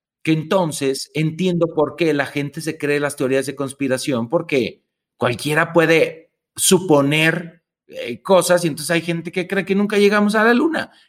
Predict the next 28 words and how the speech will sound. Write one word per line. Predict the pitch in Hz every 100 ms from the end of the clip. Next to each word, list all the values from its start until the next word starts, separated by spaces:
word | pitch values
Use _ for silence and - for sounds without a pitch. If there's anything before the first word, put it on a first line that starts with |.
| _
Y | 160
dices, | 160 156 - - _ _ _ _
o | 151
sea, | 175 175 - -
<laughs> | - 113
güey, | 131 127 123 143 131 139 202 175 101 117
esa, | 147 160 135 117 135
o | 139
que | 185
la | 165
Tierra | 165 202 226
es | -
plana, | - 196 226 165
dices, | 143 147 156
"No | 170 165
te, | 160
no, | 160 175 - _ _ _
¿de | - 147 175
dónde? | 175 175 233 294 240 160
¿De | 147 151
dónde?". | 170 233 247 110 - _
Y | - 156
creo | 180 175
que | 208
ahí | 185 196
está | 190 180
lo | 170
peligroso | 160 131 120 135 135 87 -